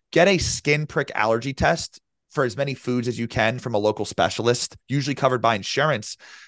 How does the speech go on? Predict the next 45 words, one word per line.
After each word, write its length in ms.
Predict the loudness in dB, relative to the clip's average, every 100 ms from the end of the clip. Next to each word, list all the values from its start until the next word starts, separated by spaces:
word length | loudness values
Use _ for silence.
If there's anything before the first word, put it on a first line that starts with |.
| _ 0
I 60 | 0
was 140 | 2
severely 560 | -2 -4 -2 -2 0 2
allergic 400 | 4 2 2 -6
to 80 | -10
peas 340 | -8 -4 -2
and 80 | 2
almonds. 540 | 2 2 -2 -8 -16 _ _ _ -2
I 80 | 0
ate 80 |
them 140 | 0 -2
every 240 | -2 -2
day 100 | -4
for 140 | -4 -4
lunch 240 | -6 -6
at 80 | -6
lab. 240 | -4 -4 -10 _ _ _ _ _ _ _ _ _ -2
I 160 | 2 2
was 180 | 2 0
severely 460 | -4 -2 2 4
allergic, 400 | 4 4 2 -2 0
or 140 | 2
I 60 | 2
still 260 | 0 -2
am 340 | 0 0 0 -4
severely 440 | -10 -4 -2 0
allergic 260 | 0 -2 -6
to 80 | -6
mice. 540 | 2 2 2 -4 -8 _ _ _ _
I 60 | 2
worked 220 | 2 2
with 40 | -2
them 120 | -2
every 220 | -2 -2
day 260 | 0 0 0
for 140 | -4
six 280 | -10 -10 -8
years, 400 | -8 -8 -12 -14 _
nearly 300 | -2 0 2
every 180 | 2 0
day 140 | -2 -2
for 120 | -4
six 280 | -10 -8 -6
years. 260 | -6 0
So 280 | 4 4